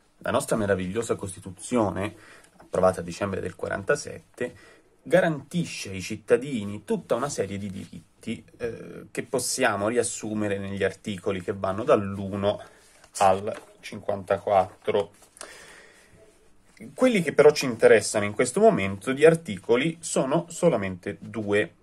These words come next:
e andiamo adesso a leggerli meglio per capire. Allora, il primo articolo da leggere è l'articolo trentadue, inserito all'interno dei rapporti etico-sociali.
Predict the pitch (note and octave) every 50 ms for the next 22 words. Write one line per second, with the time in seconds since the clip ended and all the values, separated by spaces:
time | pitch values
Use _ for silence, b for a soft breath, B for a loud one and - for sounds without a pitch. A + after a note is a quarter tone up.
0 | _ - G#3 A#3 G#3 - _ - F#3+ G3+ G3 D#3+ A2 A2 A2+ B2+ G#2+ - A2+ -
1 | - - A#2+ A2+ G#2+ F#2 F#2 F#2+ G#2+ A#2 E3+ F3+ - F#2 F2+ E2+ F2 F2 - -
2 | - - - - - - - - - _ _ _ _ _ _ _ _ _ _ B
3 | B B B B B B B B B B - - - F2+ - F3+ D#3 A#2 G2 G2
4 | - C3 A2+ - G2+ G2 G2 G2 G2 G#2 A#2 B2+ A#2+ G2+ F2 E2+ F#2+ F2 G#2+ G#2
5 | F#2+ F#2 - - - B B B B B B B B _ _ _ D3+ F#3+ G#3 E3+
6 | - - A2+ G2+ - A2 G#2 G2+ - - A2 G2+ G2+ G2 F#2 G2+ G2 G2 F#2+ F#2
7 | E2+ F2 F2+ F2+ G2 - _ - - - D3 C#3+ - - F3+ - G2 F2 - A#2+
8 | B2 C3 C#3+ C3+ A#2 - - - - G#2+ A2 A#2+ C3 - - - - G2 F#2 -
9 | - - - E3 - - - - - - - - - - - - - -